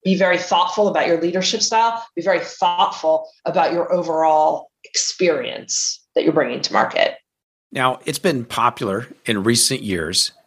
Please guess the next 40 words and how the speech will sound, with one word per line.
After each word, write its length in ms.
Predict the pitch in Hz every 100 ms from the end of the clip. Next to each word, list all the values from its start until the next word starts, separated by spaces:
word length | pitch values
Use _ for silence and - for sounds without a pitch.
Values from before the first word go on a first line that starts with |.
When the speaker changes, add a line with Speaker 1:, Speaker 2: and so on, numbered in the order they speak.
| _
Speaker 2:
to 380 | - 123 101 101
celebrate 1120 | - - - 139 135 123 95 98 95 95 - _ _ _
mistakes, 760 | 95 95 - 92 92 - - - _
to 120 | -
celebrate 840 | - - 117 110 98 101 95 95 _ _ _ _ _
failures, 580 | - - 101 98 95 90
to 200 | - 120
embrace 560 | 101 92 104 110 -
those, 280 | 107 98 98
because 420 | 101 90 101 92
that's 240 | 104 98 -
the 80 | 117
only 140 | 107
way 200 | 98 98
that 160 | 95 95
we 120 | 95
can 180 | 95 90
grow 300 | 135 139 135
and 100 | 107
we 100 | 98
can 120 | 98
be 160 | 98
innovative, 540 | 110 113 101 101 104 95
is 140 | 90
if 140 | 98 -
we 60 |
try 240 | 95 110 104
different 300 | 101 104 -
things, 280 | 95 92
and 120 | 90 82
sure, 180 | 104
we're 120 | 92 87
gonna 180 | 82
fail. 260 | 80 92 87
So 180 | - 107 - - -
how 140 | 214
do 80 | 254
you 120 | 185
think 280 | - 156 151
about 500 | 117 113 104 101